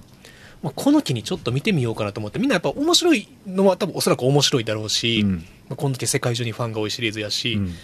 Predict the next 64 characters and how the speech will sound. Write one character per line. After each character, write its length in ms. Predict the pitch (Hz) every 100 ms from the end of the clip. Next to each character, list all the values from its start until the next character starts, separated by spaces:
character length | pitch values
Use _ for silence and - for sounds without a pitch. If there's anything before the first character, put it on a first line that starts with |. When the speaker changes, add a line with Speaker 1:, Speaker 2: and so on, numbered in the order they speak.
| - -
Speaker 1:
あ 100 | -
の、 200 | 107 104
本 200 | 98 123
プ 100 | 120
ラ 100 | 131
リ 100 | 123
ス 140 | 143 113
ナ 140 | 104
ー 40 | 98
の 220 | 101 98 - - - - - - -
方 180 | - 107
か 140 | -
ら 80 | 107
も 160 | 110 104
ロ 160 | 120
ー 60 | 135
ド・ 140 | 135
オ 180 | 139 151
ブ・ 60 | 123
ザ・ 160 | 131
リ 120 | 120 117
ン 60 |
グ 80 | 113
特 200 | 120 -
集 80 | 113
し 60 | -
て 80 |
ほ 140 | 117 127
し 80 | -
い 40 |
み 80 | 95
た 80 | -
い 20 |
な、 80 | 110
Speaker 2:
う 40 |
ん。 20 | 104
Speaker 1:
指 240 | 156 185
輪 60 | 180
物 260 | 165 165
語 100 | 160
特 420 | 156 151 143 147 -
集 100 | 110
し 60 |
て 80 | -
ほ 80 | 170
し 140 | -
い 20 |
み 100 | 113
た 140 | 104 104
い 60 | 104
な。 200 | 110 98
Speaker 2:
で 100 | 87
か 140 | 98
す 160 | 117 -
ぎ 80 | 113
る 80 | 104
な。 100 | 127 151 131 -
Speaker 1:
<laughs> 200 | - -
ま 80 | 165
あ、 120 | 113 - - -
っ 40 | -
て 80 |
い 160 | 151
う 80 | 147